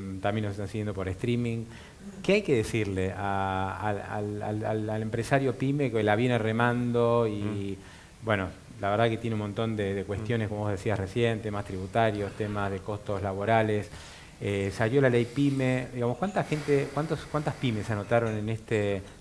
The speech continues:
Speaker 1: régimen y qué beneficios ya pueden acceder, para
Speaker 2: Bueno,
Speaker 1: tenerlo claro?
Speaker 2: cómo no. Bueno, lo primero que hay que decirles gracias, que es lo que hago siempre cuando voy a un auditorio con pymes, porque la verdad que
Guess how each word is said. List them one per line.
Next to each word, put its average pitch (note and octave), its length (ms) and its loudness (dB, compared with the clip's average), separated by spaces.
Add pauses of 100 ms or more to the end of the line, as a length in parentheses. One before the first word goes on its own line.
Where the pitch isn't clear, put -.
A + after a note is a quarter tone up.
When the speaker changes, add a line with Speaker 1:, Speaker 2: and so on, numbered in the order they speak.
Speaker 1:
régimen D3 440 2
y A#2+ 100 -4
qué C#3 120 4
beneficios B2+ 540 0
ya B2 100 2
pueden A2+ 260 -2
acceder, F#2+ 380 -4 (160)
para G#2 160 0
Speaker 2:
Bueno, F#2 60 -2
Speaker 1:
tenerlo A2+ 300 0
claro? F2+ 260 -4 (160)
Speaker 2:
cómo G2+ 200 0
no. F2+ 240 -4
Bueno, G#2 200 2
lo G2+ 100 2
primero D#3+ 260 4
que C#3+ 80 10
hay C3 80 10
que A#2 100 8
decirles C3 420 6
gracias, F#2 640 4 (180)
que G2 120 -2
es F2 40 -2
lo G2 140 2
que G2 80 4
hago G2 180 8
siempre G#2 420 2
cuando F2+ 260 0
voy F#2+ 140 4
a - 40 2
un F#2+ 60 -2
auditorio F#2 500 0
con F#2 120 -4
pymes, G2+ 520 -2 (580)
porque F#2 300 2
la F#2 100 8
verdad F#2+ 480 8
que E2+ 360 2